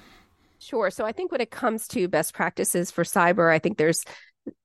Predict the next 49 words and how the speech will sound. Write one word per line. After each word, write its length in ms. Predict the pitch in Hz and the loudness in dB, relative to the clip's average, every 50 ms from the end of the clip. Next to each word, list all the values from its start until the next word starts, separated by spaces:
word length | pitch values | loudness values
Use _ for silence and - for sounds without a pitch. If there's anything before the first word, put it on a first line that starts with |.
| _ _ _ - | _ _ _ 2
a 80 | 202 | 2
lot 240 | 190 202 190 190 202 | 4 6 6 6 6
of 80 | 185 - | 6 4
things 260 | - 175 175 175 170 | 4 2 2 2 2
that 140 | 185 180 - | 0 0 0
can 200 | - - 165 175 | 0 -2 -2 0
be 140 | 175 170 170 | 0 -2 -2
looked 280 | 165 165 165 - - | -2 -4 -4 -2 0
at. 380 | 165 165 165 165 165 165 151 - | 2 4 4 6 4 4 2 0
So 300 | - - 160 156 160 156 | -2 -2 0 0 0 0
there's, 320 | - 156 147 156 - - | 0 0 0 0 -2 -4
there's 260 | - - 160 160 - | -2 0 0 0 0
nist 320 | - 190 226 226 - - - | 0 2 2 2 2 0 0
principles. 720 | - 226 220 - 196 208 208 196 190 185 185 185 175 - | 0 0 0 0 -2 2 4 4 4 4 4 2 0 -2
If 140 | - 151 - | -4 -4 -2
you're, 160 | 156 165 - | 0 0 2
you're 160 | 110 156 156 | 2 0 0
from 220 | 151 - - 156 151 | -2 -2 -2 -2 0
a 60 | 151 | 0
financial 480 | - 156 156 156 170 185 180 170 - 196 | 0 2 2 4 4 4 4 2 2 -2
institutions, 800 | 175 - - 175 - - 175 175 - - 165 165 160 156 - - | -2 -4 -6 -6 -2 -2 -2 0 2 2 4 4 2 0 -2 -2
there's, 420 | - 156 151 151 151 147 147 - - - - - - - - | -2 0 2 2 2 2 0 -2 -6 -10 -14 -20 -20 -8 -2
uh, 220 | - 156 139 - - | 0 0 0 0 -2
D 200 | 165 - 143 156 | -2 0 4 4
F 140 | 151 - - | 4 4 4
S 240 | 165 190 185 - - | 4 4 4 4 4
regulations. 640 | 190 175 175 - 170 175 165 160 156 - 165 160 - | 4 4 4 4 4 4 4 4 2 0 -2 -2 -2
So 120 | - 196 | -2 0
there 160 | 208 233 285 | 2 4 6
is 140 | 381 440 - | 6 8 8
some 220 | - - 262 233 214 | 6 6 6 4 4
cyber, 640 | - - - 214 202 196 196 170 170 165 160 160 - _ - - _ _ _ _ _ _ _ _ _ _ _ _ _ _ _ - | 2 4 4 4 4 4 4 4 4 4 2 2 -2 _ -20 -20 _ _ _ _ _ _ _ _ _ _ _ _ _ _ _ -2
uh, 300 | 170 165 165 160 160 - - | 0 2 2 2 0 0 -4
there 200 | - 190 185 196 | -4 0 2 2
are 100 | 214 208 | 2 2
some 140 | - - 180 | 0 -2 -4
cyber 340 | - - 196 196 190 170 | 0 2 2 2 2 0
governance 460 | - 175 180 175 180 180 185 175 - - | 0 0 0 2 2 0 0 -2 -4 -4
rules 240 | 202 202 196 185 | -4 -2 -2 -2
that 80 | - 165 | -2 0
have, 200 | 160 151 160 - | 0 0 -2 -2
and, 180 | - 170 156 151 - | -2 -2 0 0 0
and 140 | - 156 175 | 2 2 2
industry 520 | 196 190 - 160 - 180 175 - - 196 | 2 0 0 0 0 0 0 0 0 2
rules 200 | 185 185 185 175 | 2 4 4 4
that 100 | - 165 | 4 2
have 100 | 156 160 | 2 2
grown 260 | - 165 165 165 160 | 2 2 2 4 4
up. 280 | 170 180 208 214 - | 4 4 2 2 0